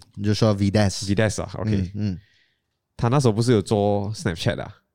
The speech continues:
Speaker 1: 对，对，
Speaker 2: 然后他
Speaker 1: 对，对，对，
Speaker 2: Snapchat 每一天会给 tips 的。
Speaker 1: 对，对，对，对，三十天，how to，how to start
Speaker 2: Start
Speaker 1: your own
Speaker 2: your own
Speaker 1: brand。
Speaker 2: brand。
Speaker 1: Yeah，我有看那个时候。
Speaker 2: 那个我也是有看，我连中国几认真到哦，
Speaker 1: 嗯，嗯。
Speaker 2: 每一天他讲的东西，我是有用
Speaker 1: 写下来。
Speaker 2: 做，做笔记写下来的嘞。
Speaker 1: Damn。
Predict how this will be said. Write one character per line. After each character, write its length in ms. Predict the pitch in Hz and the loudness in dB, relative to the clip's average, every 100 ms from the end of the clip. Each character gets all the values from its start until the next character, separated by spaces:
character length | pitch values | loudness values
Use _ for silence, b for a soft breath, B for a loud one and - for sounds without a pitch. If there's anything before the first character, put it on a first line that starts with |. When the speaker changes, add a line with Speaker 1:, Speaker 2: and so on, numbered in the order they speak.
| _ _ _ | _ _ _
Speaker 1:
对， 220 | 143 131 120 | 4 4 6
对， 160 | 123 | 6
Speaker 2:
然 100 | 113 | 6
后 80 | 151 | 6
他 60 | 208 | 6
Speaker 1:
对， 120 | 104 | 4
对， 40 | |
对， 140 | - 160 | 4 4
Speaker 2:
Snapchat 40 | |
每 220 | 135 110 | 4 2
一 140 | 110 151 | 2 2
天 200 | - 127 | 4 4
会 120 | 139 | 2
给 180 | 131 98 | 2 -2
tips 340 | - - - - | -2 -2 0 0
的。 140 | 95 110 | -2 0
Speaker 1:
对， 120 | 135 | 2
对， 160 | 131 127 | 4 4
对， 140 | 120 | 4
对， 140 | 120 110 | 4 2
三 260 | - 123 | 2 0
十 220 | 117 - 107 | 0 0 -2
天， 200 | - 107 | 0 0
how 160 | 117 | 0
to，how 440 | 117 101 92 92 113 | 0 0 0 0 0
to 120 | 104 | 0
start 180 | - 110 | -2 0
Speaker 2:
Start 140 | 117 | 2
Speaker 1:
your 80 | 104 | 2
own 100 | 104 | 4
Speaker 2:
your 80 | 110 | 4
own 80 | 101 | 4
Speaker 1:
brand。 260 | 107 98 | 2 0
Speaker 2:
brand。 20 | 98 | 2
Speaker 1:
Yeah， 300 | 120 101 98 | 2 2 0
我 120 | 110 | 2
有 80 | 107 | 2
看 200 | 101 135 | 2 0
那 80 | 120 | 0
个 100 | 120 | 0
时 60 | 110 | 2
候。 80 | |
Speaker 2:
那 100 | 107 170 | 2 4
个 180 | 180 | 4
我 120 | 151 113 | 6 4
也 40 | |
是 80 | 107 | 4
有 80 | 127 | 2
看， 180 | 104 131 | 4 4
我 60 | 117 | 4
连 120 | 120 | 4
中 160 | 135 123 | 4 2
国 100 | 123 | 2
几 220 | - 117 | 2 4
认 200 | 160 165 | 4 4
真 240 | 151 135 | 2 2
到 140 | 151 151 | 2 4
哦， 180 | 110 110 | 4 4
Speaker 1:
嗯， 200 | 98 104 | 0 0
嗯。 60 | |
Speaker 2:
每 120 | 113 135 | 0 2
一 140 | 180 | 4
天 160 | 175 156 | 4 4
他 100 | 156 | 2
讲 200 | 139 110 | 0 2
的 40 | |
东 80 | 127 | 2
西， 80 | 135 | 4
我 140 | 113 | 4
是 120 | 110 | 6
有 100 | 147 127 | 6 8
用 100 | 156 | 6
Speaker 1:
写 40 | |
下 60 | 123 | 6
来。 80 | 117 | 6
Speaker 2:
做， 180 | 113 120 - | 4 2 -4
做 120 | - 160 | -2 0
笔 200 | - 104 | 0 -2
记 180 | 139 | -2
写 240 | 117 113 92 | -2 -2 -2
下 200 | 117 101 | 0 2
来 140 | 90 | 2
的 140 | 95 101 | 2 2
嘞。 120 | 127 | 2
Speaker 1:
Damn。 920 | 196 294 320 330 311 277 220 123 98 | 0 -2 -2 -2 -4 -2 -2 0 -2